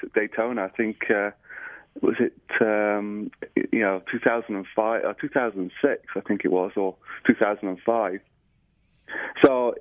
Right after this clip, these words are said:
I, I knew he had a good understanding of driving, and, and that's, that's the, the thing that impressed me is he,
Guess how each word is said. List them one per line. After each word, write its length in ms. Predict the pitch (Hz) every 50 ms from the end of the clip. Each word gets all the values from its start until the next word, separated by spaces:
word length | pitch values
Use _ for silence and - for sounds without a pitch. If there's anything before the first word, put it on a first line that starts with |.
| - - - -
I, 280 | 135 127 127 127 120 - - _ -
I 80 | 120 117
knew 200 | 117 123 147 156
he 80 | 147 131
had 180 | 120 117 117 113
a 60 | 107
good 180 | 101 123 117
understanding 640 | 120 117 113 104 - - - 110 120 131 127 113 104
of 140 | 98 92 -
driving, 540 | - 110 104 113 123 127 - 101 90 95 95
and, 240 | 95 95 98 95 - - - - - - - - - -
and 140 | - 104 110
that's, 220 | 120 127 - - - - - - - - - _ _ _
that's 160 | - 143 143 - -
the, 180 | 135 107 90 - _ _ -
the 160 | - 110 - - _ _ _ _ -
thing 220 | 123 127 123 117
that 100 | 101 92 -
impressed 440 | 107 104 104 - - 110 101 - -
me 320 | 107 104 113 113 113 107 98
is 140 | 98 95 - - - - - - _ - - - -
he, 360 | 120 120 123 120 117 110 107